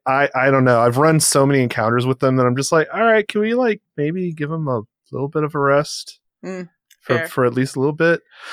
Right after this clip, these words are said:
Speaker 1: Um, admittedly, that could just be, like, just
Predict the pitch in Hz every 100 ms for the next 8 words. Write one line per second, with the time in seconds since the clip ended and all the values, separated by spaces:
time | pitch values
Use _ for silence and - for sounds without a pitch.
0 | - - 151 160 165 165 165 170 180 180
1 | 185 180 160 - 165 135 139 - 139 131
2 | 123 120 117 110 - 135 117